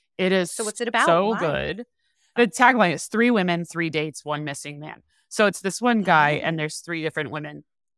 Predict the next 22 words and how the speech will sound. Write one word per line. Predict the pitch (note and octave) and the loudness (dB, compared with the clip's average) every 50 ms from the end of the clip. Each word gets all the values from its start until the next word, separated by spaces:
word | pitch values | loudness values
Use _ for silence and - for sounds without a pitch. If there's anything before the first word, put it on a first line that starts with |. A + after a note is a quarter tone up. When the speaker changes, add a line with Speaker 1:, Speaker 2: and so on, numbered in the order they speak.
| _ _ _ _ _ _ _ _ _ _ | _ _ _ _ _ _ _ _ _ _
Speaker 1:
But | - D#3+ D3+ | -8 -6 -4
there's | - E3 D#3+ D#3+ - - | -4 -4 -4 -4 -4 -8
this | D#3+ - - | -12 -14 -8
twist. | - F3 D#3+ - - | -6 -6 -6 -6 -4
So | - F3 E3 D#3 - - _ _ | -4 -4 -2 -4 -4 -8 _ _
I | E3 D#3+ E3+ F3+ F3+ E3+ - - - | 0 2 2 2 2 0 -4 -6 -12
initially | D#3+ D3+ D#3+ D3+ - - D#3 D3 C#3+ | -12 -12 -12 -12 -12 -12 -12 -12 -8
listened | D3 F3 G3+ - - F3+ D3+ D3 - | -6 -6 -6 -4 -4 -6 -6 -6 -8
to | - D3+ | -10 -10
it, | D3 D#3+ - - _ _ _ | -10 -10 -12 -18 _ _ _
which, | E3 D#3 - - - - - _ _ _ _ _ _ _ _ _ _ _ - | -14 -14 -12 -12 -14 -14 -14 _ _ _ _ _ _ _ _ _ _ _ -8
as | F3 E3+ - | -8 -8 -6
a | E3+ D#3+ | -8 -8
mother, | D#3+ D#3 D#3+ E3 D#3+ D#3+ | -8 -8 -8 -8 -8 -6
audiobooks, | D3 D3+ D3+ D#3+ E3 E3 E3 - F3+ F#3+ - - - - - | -8 -8 -8 -8 -10 -12 -10 -10 -12 -12 -12 -14 -16 -12 -8
fantastic. | F#3+ A3+ C4 C#4+ D4 D4 D4 - - - A#3+ B3 A#3+ A#3 - - - - G3 F#3+ F#3+ G3+ G3 _ _ _ _ _ _ _ - - - - _ - | -8 -6 -6 -6 -6 -8 -10 -12 -12 -10 -8 -8 -8 -8 -12 -16 -18 -20 -20 -20 -20 -20 -20 _ _ _ _ _ _ _ -20 -20 -20 -20 _ -12
Speaker 2:
<laughs> | A3+ - - | -6 0 4
Speaker 1:
Um, | A#3 A3+ A3 G#3+ G#3 G#3 G3+ G3 F#3+ F3+ F3+ F3 E3+ E3+ - D#3 - - _ _ _ _ _ _ _ _ _ _ _ _ _ _ _ _ - | 6 8 8 10 8 8 8 6 6 4 4 2 0 -2 -6 -8 -12 -16 _ _ _ _ _ _ _ _ _ _ _ _ _ _ _ _ 2
and | G#3 G3+ F#3+ F#3 F3+ F3 E3+ E3+ E3 D#3+ D#3+ E3+ - - - _ _ _ _ _ | 4 6 6 6 6 4 4 2 0 0 -2 -4 -6 -10 -14 _ _ _ _ _
there's | - D#3 D3 | -12 -10 -10
a | D3+ C#3+ | -10 -12
twist. | - - - - - - - - | -12 -12 -12 -12 -14 -16 -18 -20